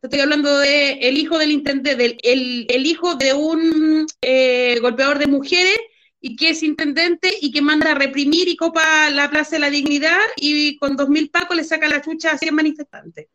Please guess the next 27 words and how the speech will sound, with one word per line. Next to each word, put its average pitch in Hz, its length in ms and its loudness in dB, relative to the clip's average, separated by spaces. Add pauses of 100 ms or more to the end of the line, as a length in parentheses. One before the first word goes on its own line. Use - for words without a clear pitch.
(760)
Estamos 285 260 2
hablando 302 360 2
de 320 120 2
él. 254 200 -4 (180)
Eh, 277 500 4
y 285 100 4
no 294 140 6
sé 277 180 0
quién 349 200 4
más 269 200 4
va. 226 400 -2 (460)
Eh, 254 260 0
y 277 120 2
no 311 100 2
me 339 80 4
interesa 330 400 0
tampoco 370 380 0
saber 359 320 0
quién 381 260 0
más 381 140 0
va 370 200 0
porque 359 280 0
no 370 240 2
creo 427 240 2
en 311 80 2
esta 269 240 -2
constitución. 226 840 -6